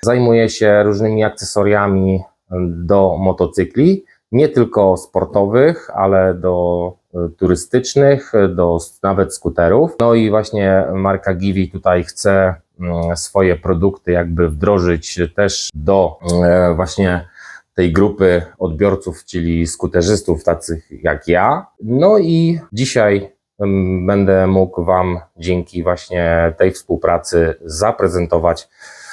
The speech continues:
e, te kufry. Dodatkowo przyszło to ze sklepu motobagaż P L. Będzie w linku, mm, pod, w opisie, będzie bonus dla was. A teraz przejdźmy do rozpakowywania.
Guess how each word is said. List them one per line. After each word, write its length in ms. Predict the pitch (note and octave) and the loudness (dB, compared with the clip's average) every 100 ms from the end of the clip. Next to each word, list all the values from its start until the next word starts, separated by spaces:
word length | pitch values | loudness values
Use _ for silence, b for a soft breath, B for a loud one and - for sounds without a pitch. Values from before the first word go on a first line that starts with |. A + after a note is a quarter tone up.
| B | B
e, 260 | D#2+ E2 D#2+ | 0 2 2
te 300 | - D#2 D#2+ | 2 2 2
kufry. 480 | - A2 - C#2 C2 - | 0 -4 -2 -4 -6 -6
Dodatkowo 880 | E2 D3+ D3 - C3 B2 D#3+ G#3 - | -2 0 0 0 0 2 2 2 -4
przyszło 360 | - C#3 - C3 | -4 -2 0 0
to 160 | B2+ A2 | 0 0
ze 160 | A2 | -2
sklepu 640 | G#2+ A#2 A2+ A2+ A2 G#2 - - | -2 -2 -2 2 2 2 -4 -4
motobagaż 640 | G2+ A#2 G2 G2 G2 F#2 - | 0 2 2 0 0 -2 -2
P 180 | F#2+ | 0
L. 360 | - B2 E3+ A3+ | 2 2 0 -2
Będzie 640 | - B2 A2+ G#2+ G2+ G2 G2 - | 0 0 2 4 4 2 -2 -12
w 400 | F#2+ F2+ G2 F#2 E2 - | -12 -2 2 2 -2 -2
linku, 680 | F#2+ G#2+ G2+ F#2+ F#2+ F2 D#2+ _ _ F2 | 2 4 2 2 2 2 -2 _ _ -8
mm, 640 | F2+ F2+ F2+ F2 F2+ F2 - | -4 -2 -2 0 0 -2 0
pod, 260 | F#2+ - - | -2 -2 -6
w 140 | F#2 | -2
opisie, 520 | F#2+ F2+ - D3 F3 E3 _ - | -2 -2 0 2 2 -2 _ -4
będzie 540 | G#2+ A2 G#2+ G2+ G2 _ _ b b - | -2 0 2 2 0 _ _ b b -8
bonus 680 | E2 E2 G2 F#2 F2 - - _ E2+ D#2+ | -4 2 2 4 0 -2 -14 _ -6 -2
dla 180 | D2 C2+ | 0 -2
was. 300 | B1+ - - - - - | -4 -10 -16 -20 -14 -6
A 80 | B2+ | -2
teraz 240 | A#2+ A2 | 0 -2
przejdźmy 380 | - G2 - F2 | 0 -2 0 -4
do 120 | E2 | 0
rozpakowywania. 720 | E2 E2 - E2 D#2 C#2+ B1+ | -2 -2 -6 -4 -4 -4 -8